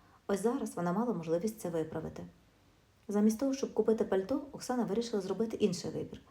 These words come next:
Вона взяла сумку і вирушила до каси, сплативши за кілька дрібних покупок, кілька святкових упаковок і подарункових пакетів. В її голові вже виникла нова ідея. Вона не буде витрачати гроші на себе, а купить подарунки для своєї родини. Оксана знала, що найкращим подарунком для її близьких буде не просто річ,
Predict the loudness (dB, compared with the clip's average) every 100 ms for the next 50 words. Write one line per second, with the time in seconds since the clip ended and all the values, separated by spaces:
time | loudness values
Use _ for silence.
0 | -20 -20 -8 0 4 6 4 2 -2 0
1 | -2 -2 -2 0 0 2 0 -2 -4 0
2 | 2 2 0 -4 -2 2 2 2 2 0
3 | -4 -2 -2 -4 -12 -14 -20 _ 0 2
4 | 2 0 0 2 2 0 -2 2 4 2
5 | -2 -6 0 0 0 -2 -2 -2 -4 -4
6 | -4 -8 -12 -12 -20 -20 -2 6 8 8
7 | 6 6 4 2 2 4 2 2 2 0
8 | 0 -4 -10 -16 -20 -14 0 4 4 4
9 | 2 2 0 -2 -2 -2 0 0 0 -4
10 | -2 -2 -2 -4 -4 -2 0 -2 0 2
11 | 2 2 2 2 2 0 0 0 0 -2
12 | -4 -10 -18 -18 -6 -4 2 4 4 2
13 | 0 0 0 0 2 0 2 2 2 2
14 | 2 0 0 2 2 2 -2 -2 0 4
15 | 4 4 2 0 -4 -6 -6